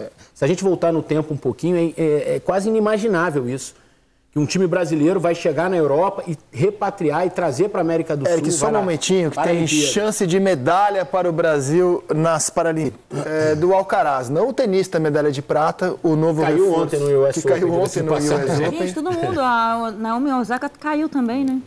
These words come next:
Speaker 2: Sim. E esse Alcaraz que é o que importa para o torcedor do Flamengo, a gente tava comentando que é um jogador que disputa as eliminatórias, já tem dois jogos das eliminatórias. Tava na Juventus da Itália, um jogador jovem de vinte e um anos,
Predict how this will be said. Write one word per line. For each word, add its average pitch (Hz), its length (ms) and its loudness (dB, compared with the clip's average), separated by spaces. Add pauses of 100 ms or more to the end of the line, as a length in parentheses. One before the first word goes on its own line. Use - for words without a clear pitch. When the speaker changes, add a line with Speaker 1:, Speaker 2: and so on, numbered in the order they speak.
(260)
Speaker 2:
Sim. 120 320 -2 (720)
E 185 520 2
esse 247 500 2
Alcaraz 185 500 2
que - 80 0
é - 20 2
o 180 40 2
que 185 100 -6
importa 175 500 0
para 143 180 0
o - 20 0
torcedor 139 420 0
do 135 100 -2
Flamengo, 160 500 0
a 135 40 2
gente 139 160 -2
tava 147 200 -2
comentando 147 500 0
que 143 100 -4
é 143 40 0
um 139 100 0
jogador 139 460 0
que - 100 -6
disputa 220 460 0
as 214 80 0
eliminatórias, 214 640 0
já 131 100 -4
tem 156 160 -2
dois 165 200 2
jogos 160 240 2
das 139 140 0
eliminatórias. 139 840 -2 (540)
Tava 220 180 0
na 247 120 0
Juventus 214 520 0
da 156 140 0
Itália, 170 340 0
um - 20 -2
jogador 175 360 2
jovem 175 440 0
de 160 120 -2
vinte 196 260 -2
e 196 60 0
um 151 80 2
anos, 180 400 -2